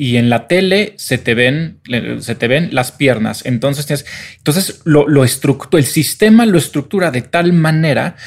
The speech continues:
que no pareciera como si Roger Ailes le está queriendo ver las piernas, sino que, eh, así son las cosas. Y entonces el que yo te lo pida no tiene que ver con una conducta in-, lo que, es más,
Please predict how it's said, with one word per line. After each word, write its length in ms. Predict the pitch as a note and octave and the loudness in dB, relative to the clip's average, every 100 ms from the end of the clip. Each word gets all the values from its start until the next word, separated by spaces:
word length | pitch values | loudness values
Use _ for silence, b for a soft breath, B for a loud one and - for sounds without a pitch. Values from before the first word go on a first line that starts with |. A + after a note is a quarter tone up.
| B B - | B B -4
que 160 | C#3 | 2
no 600 | C3 C3+ D3+ E3+ G3+ G3+ - | 4 4 4 4 4 2 -2
pareciera 1040 | F3 D3+ C3 - - F3+ F3 D3+ C#3+ - | 0 2 0 -2 -6 -2 0 0 -2 -4
como 300 | C#3 B2+ A#2 | -2 0 -2
si 160 | - | -2
Roger 480 | B2 C#3 D#3 D#3 C#3+ | 0 2 2 4 2
Ailes 420 | C#3 C3+ C#3+ D3+ B2 | 2 0 0 -2 -2
le 100 | A2 | -2
está 420 | - - C#3 C#3+ B B B | -2 -2 -2 -4 B B B
queriendo 520 | C3+ A#2+ C3 C#3 C3+ | -2 0 2 4 2
ver 200 | B2+ C3 | 2 0
las 180 | C3+ B2+ | -2 -6
piernas, 640 | - E3 C#3 A2+ B2+ - - B | -2 0 2 0 -2 -4 -12 B
sino 500 | B - C#3 C#3+ D3 | B 0 4 4 2
que, 320 | D3 D3 F3+ - B B | 2 2 0 -4 B B
eh, 800 | - B2 A2 A2 A2 A2 - - - - | -4 0 2 2 0 -2 -8 -16 -16 -10
así 360 | B2 - E3+ | -10 -4 -4
son 300 | E3+ D3+ D#3 | -2 0 2
las 140 | D#3+ - | 0 0
cosas. 480 | B3+ - A2 - | -2 -2 -6 -6
Y 80 | B2+ | -4
entonces 460 | A#2+ A#2 D3 - D3+ | -4 -2 -2 -2 -2
el 160 | B2 | -2
que 180 | B2+ A#2+ | -2 0
yo 160 | C#3 F#3+ | 2 0
te 160 | G3+ | 2
lo 200 | E3+ D3+ | 2 2
pida 440 | E3+ E3+ C#3+ D3+ - | 2 2 2 0 -4
no 300 | C3+ C#3 D#3 | -2 0 0
tiene 320 | D#3+ D#3 E3 | 0 0 -2
que 100 | C3+ | 0
ver 240 | B2 C#3 C3+ | 0 0 -2
con 220 | B2+ B2 | -2 -2
una 420 | C3+ C#3 C3+ - - | 0 -2 -4 -6 -6
conducta 720 | A#2 A#2 A#2 C#3+ - - C3 C#3 | -2 -2 -2 -6 -6 -4 -4 -4
in-, 200 | A#2+ A2+ | -4 -2
lo 140 | C#3 B2+ | 0 0
que, 180 | C#3 - | -2 -4
es 140 | C#3+ | 2
más, 300 | F#3 D#3 - | 4 2 -4